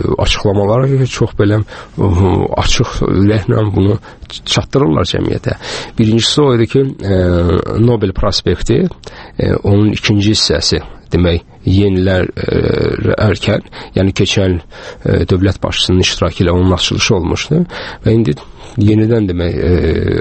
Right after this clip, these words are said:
asfalt döşəyəndə, e, jurnalistlər, e, haqlı olaraq qəzetlərdə yazdılar, bu müraciət etdilər ki, bəs bu nədir belə? Hə. Və onlara, e, məsələn, onun, e, iş icraçısı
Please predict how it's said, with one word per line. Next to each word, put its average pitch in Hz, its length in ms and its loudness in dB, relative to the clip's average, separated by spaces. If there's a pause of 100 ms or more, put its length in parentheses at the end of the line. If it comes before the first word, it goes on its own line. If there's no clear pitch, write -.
asfalt - 380 -2
döşəyəndə, 107 640 2
e, - 800 -8 (440)
jurnalistlər, 107 720 0 (220)
e, 95 220 -2 (180)
haqlı - 340 -2
olaraq 104 340 0
qəzetlərdə 110 600 0
yazdılar, 57 560 0
bu 58 120 0 (200)
müraciət - 520 0
etdilər - 280 -4
ki, - 100 -2
bəs - 200 0
bu 127 160 2
nədir 117 280 0
belə? 143 320 2 (140)
Hə. - 140 -2 (640)
Və 156 100 2
onlara, 175 420 2
e, 123 180 2 (200)
məsələn, 110 320 0
onun, 117 340 4
e, 92 520 2 (200)
iş - 180 0
icraçısı 101 540 0